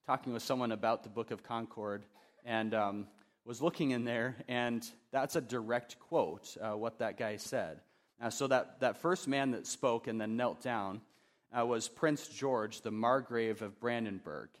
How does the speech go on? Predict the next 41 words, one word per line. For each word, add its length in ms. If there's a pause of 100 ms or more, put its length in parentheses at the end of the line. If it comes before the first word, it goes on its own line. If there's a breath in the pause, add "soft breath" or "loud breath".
(460)
And, 220
uh, 180
the 180
emperor 480 (240)
kind 120
of 60
was 140
taken 300
aback 440
and 220 (120)
in 120
broken 340
German 320
said, 220
"No, 200
no 200
cut 200
off 200
head, 160
no 140
cut 200
off 220
head." 340 (480 soft breath)
Um, 360 (140)
but 140
he 100
was 140
very, 320 (100)
very 140
willing, 540 (420 soft breath)
uh, 140
to 100
let 220
that 140
happen 340
if 80
that's 240
what 80
it 80
came 260
to. 320